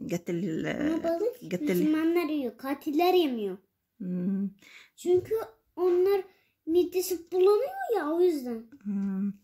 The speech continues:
Speaker 2: يلا.
Speaker 1: قلت لها: "يا ماما، نحن المسلمين ناك-، ناكلوا ال-، ناكلوا لحم الحوت. وال-، والما همش مسلمين ياكلوا ال-،
Speaker 2: أما
Speaker 1: الخنزير و-، ويسرقوا. ما همش
Speaker 2: أما
Speaker 1: مسلمين." بالنسبة لها هي، هذا حسب تعريفها هي. آه.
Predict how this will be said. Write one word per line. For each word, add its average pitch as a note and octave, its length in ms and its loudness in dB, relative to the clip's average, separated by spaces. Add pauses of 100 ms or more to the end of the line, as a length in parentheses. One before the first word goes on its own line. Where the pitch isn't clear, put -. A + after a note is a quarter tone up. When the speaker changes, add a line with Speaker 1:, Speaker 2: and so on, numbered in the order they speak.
Speaker 2:
يلا. A#3+ 360 -4
Speaker 1:
قلت G#3 180 -4
لها: G3 120 2
"يا F#3+ 40 4
ماما، F#3+ 280 4
نحن F#3 220 -4
المسلمين F3 600 -2
ناك-، F3+ 220 -4
ناكلوا D#3+ 560 -4
ال-، D#3+ 600 -8
ناكلوا E3 280 -4
لحم F3 280 0
الحوت. - 500 -4 (540)
وال-، E3+ 380 2
والما F3 340 6
همش G3+ 300 4
مسلمين G3 460 4
ياكلوا A3 340 4
ال-، F#3+ 160 4
Speaker 2:
أما F#3 100 6
Speaker 1:
الخنزير G3 640 6
و-، B3+ 560 6
ويسرقوا. A3 600 4 (680)
ما F3+ 160 -2
همش A3 160 2
Speaker 2:
أما A3+ 80 0
Speaker 1:
مسلمين." G3+ 400 4
بالنسبة G#3+ 340 4
لها A3 280 8
هي، F#3+ 180 4
هذا D#3 180 4
حسب F#3+ 440 0
تعريفها G#3 480 2
هي. F3+ 260 0 (100)
آه. G#3+ 240 -2